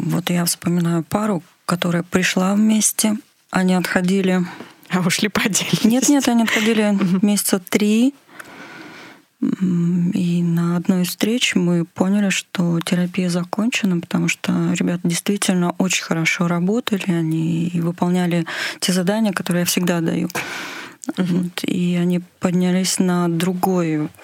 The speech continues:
Speaker 1: вообще уровень осознанности в отношениях. М, и потом мы сейчас видимся иногда, но каждый приходит уже со своими задачами,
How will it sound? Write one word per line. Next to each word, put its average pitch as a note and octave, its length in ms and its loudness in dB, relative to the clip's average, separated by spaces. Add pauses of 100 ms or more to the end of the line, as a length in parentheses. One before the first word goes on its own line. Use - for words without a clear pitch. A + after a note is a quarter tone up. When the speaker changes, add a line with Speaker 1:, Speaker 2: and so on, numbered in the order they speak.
Speaker 1:
вообще F3 400 -2
уровень E3+ 520 0
осознанности E3+ 1080 0
в F3 180 0
отношениях. A#3 680 0 (1200)
М, F3 480 0 (160)
и F#3+ 260 0 (460)
потом A3 420 0
мы F#3 260 2
сейчас - 420 0
видимся A3+ 460 2
иногда, F3+ 420 0
но F3 220 2
каждый G#3 340 -2
приходит G3+ 480 -2
уже F#3+ 160 0
со F#3 160 -2
своими A#3+ 440 -2
задачами, F3+ 800 -2